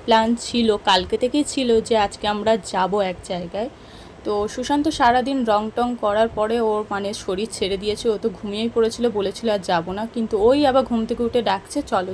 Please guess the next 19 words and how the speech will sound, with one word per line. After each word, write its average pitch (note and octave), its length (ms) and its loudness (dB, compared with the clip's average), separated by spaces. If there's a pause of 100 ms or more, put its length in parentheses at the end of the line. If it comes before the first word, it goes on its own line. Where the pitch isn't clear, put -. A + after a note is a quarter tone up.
যাওয়া F#3+ 220 -2
হোক।" F#3+ 140 -6 (500)
তো C4 80 -2
তারপরে C4 420 4
কি B3 140 -4
নরেন্দ্রপুরে B3+ 560 2
এসে B3+ 200 0
ট্রেন A3+ 300 0
ধরলাম, B3 340 0
ট্রেন G#3+ 260 -2
ধরে A3 200 -2
চলে G#3+ 300 -4
এলাম C4+ 200 0 (120)
যাদবপুরে। F#3 640 -4 (420)
তো F#3 60 0
আমরা G3+ 320 2
এখন B3+ 320 0
এসেছি A3+ 420 0
যাদবপুর, G3 540 -4